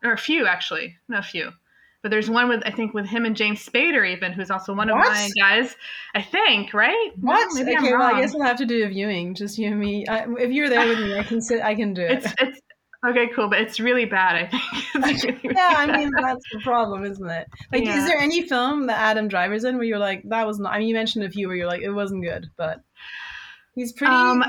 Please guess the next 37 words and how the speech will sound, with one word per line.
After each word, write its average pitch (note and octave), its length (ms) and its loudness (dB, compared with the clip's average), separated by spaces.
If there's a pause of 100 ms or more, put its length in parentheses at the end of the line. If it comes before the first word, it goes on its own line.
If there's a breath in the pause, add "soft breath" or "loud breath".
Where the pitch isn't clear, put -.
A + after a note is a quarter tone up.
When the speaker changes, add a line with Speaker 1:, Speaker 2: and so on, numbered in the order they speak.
Speaker 2:
he's, D4+ 260 -4
he's C#4+ 240 -4
like, C4+ 220 0 (260)
you C#4 100 -2
know. F3 200 -4
Speaker 1:
He G#3+ 80 0
has D4 140 4
good, F4+ 160 0 (100)
yeah, A#3+ 220 4
he, B3+ 160 0 (100)
he, C4 80 0
Speaker 2:
All C4+ 140 4
Speaker 1:
he C4 80 0
Speaker 2:
killer, F4+ 240 4
Speaker 1:
keeps D#4 160 2
Speaker 2:
all C#4+ 80 6
Speaker 1:
things C4 260 4
Speaker 2:
killer, F4+ 80 2
no D#4 200 2
filler A3 560 0 (220)
on A3 220 -4
the A3 160 -2
Speaker 1:
I B3 120 4
would, G4 120 2
I - 40 2
Speaker 2:
Adam D4 140 4
Speaker 1:
wouldn't D#4+ 200 0
say D4+ 160 4
Speaker 2:
Driver. A#3 80 0
Speaker 1:
that. G3+ 360 6
I, A#3+ 60 2
I A#3+ 60 0
feel C4+ 220 -2
like, A#3 460 0
um, G3 840 -2 (320)
I G#3+ 120 -2
didn't, A#3 440 0